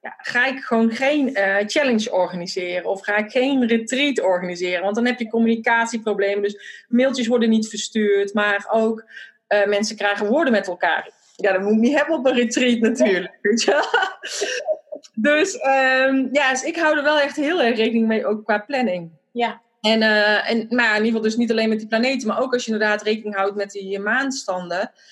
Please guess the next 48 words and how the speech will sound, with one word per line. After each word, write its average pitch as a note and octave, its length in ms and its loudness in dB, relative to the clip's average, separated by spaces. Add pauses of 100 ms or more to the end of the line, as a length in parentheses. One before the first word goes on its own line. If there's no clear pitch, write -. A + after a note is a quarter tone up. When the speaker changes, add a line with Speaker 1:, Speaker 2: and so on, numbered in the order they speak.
(260)
Speaker 1:
ja, G#3 120 -10 (280)
kan A3+ 160 0
het A3 160 -2
gewoon, G3 360 -4
is - 120 -16
het - 160 -20
voor F#3 100 -8
jezelf E4+ 360 -2
ook B3 180 0
gewoon G#3 180 -2
prettiger G#3+ 460 -4
werken C#4 420 -4
om F#3+ 100 -6
mee G#3 200 0
te A#3 120 -10
gaan F#3+ 280 -4
in G3+ 80 -8
die G3+ 120 -10
flow G3+ 260 -2
van F#3+ 120 -8
de F#3 60 -8
maan, G3 320 -2
vind E3 220 -14
ik, D#3+ 160 -10
als E3+ 160 -14
je F#3 60 -14
je F3 60 -10
daar F3 180 -2
bewust F3 300 -6
van - 140 -16
bent. E3+ 380 -12 (160)
Speaker 2:
Ja, C#4 240 -2
en A3+ 80 -2
zo A#3+ 100 -6
kom C4 200 -4
je A3+ 280 0
gewoon A3+ 320 -4
ook G#3+ 220 -4 (300)
in A#3+ 140 -4
de B3+ 100 -2
verbinding B3+ 300 -4
met C4 120 -6
de C4+ 60 -4
natuur, G#3 640 0
met G#3+ 200 -2
buiten, G3+ 640 -4
met, G#3 260 -6
eh, G#3+ 400 -10